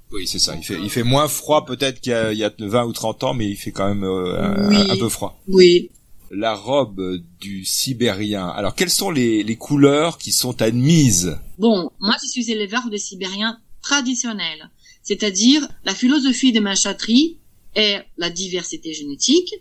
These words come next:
Speaker 2: D'accord ? Il n'y a pas de mariage entre cousins et des choses bizarres. Euh, mais je reste avec les chats d'origine, qui est le chat tabi. Ce sont les chats tigrés.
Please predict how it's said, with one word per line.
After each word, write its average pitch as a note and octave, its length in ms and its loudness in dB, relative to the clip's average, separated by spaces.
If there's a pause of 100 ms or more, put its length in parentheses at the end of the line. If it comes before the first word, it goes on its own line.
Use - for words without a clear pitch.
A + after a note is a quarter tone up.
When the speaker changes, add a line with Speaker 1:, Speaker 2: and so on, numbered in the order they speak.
(140)
Speaker 2:
D'accord ? G3 300 -2
Il F#3+ 60 -4
n'y F3 80 -4
a E3 60 -4
pas G3+ 220 0
de E3+ 380 6
mariage F3+ 420 -2
entre D#3 180 -12
cousins F#3 640 -6
et D#3 180 -4
des D#3 100 -2
choses D3+ 220 -2
bizarres. F3 560 -2 (440)
Euh, F#3 140 0
mais B3 160 4
je C#4+ 100 -2 (160)
reste D4+ 300 -6 (380)
avec A#3 260 -4
les G#3+ 160 0
chats C4+ 460 2 (120)
d'origine, A3 640 2
qui - 120 -4
est G3+ 60 0
le G3+ 120 0
chat A#3 360 2 (200)
tabi. A#3 420 -4 (160)
Ce G#3 100 -12
sont A3 100 -2
les A3 80 2
chats D#4 160 -2
tigrés. G3 580 0